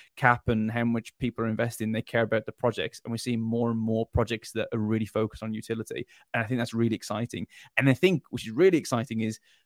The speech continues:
we're moving away from just using blockchain as a buzzword, and the blockchain just provides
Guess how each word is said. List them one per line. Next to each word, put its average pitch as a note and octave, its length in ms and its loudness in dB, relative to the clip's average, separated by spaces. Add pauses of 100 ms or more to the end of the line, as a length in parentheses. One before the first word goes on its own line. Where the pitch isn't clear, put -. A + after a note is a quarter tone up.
(120)
we're A#2+ 140 2
moving C3 760 4
away B2 400 4
from A2+ 180 -4
just A2+ 160 -6
using B2 280 2
blockchain - 360 0
as A2 80 0
a - 40 -4
buzzword, A2+ 480 -2 (120)
and A2+ 320 2 (300)
the A#2 80 -2
blockchain A2+ 600 2
just - 220 -4
provides A2 540 0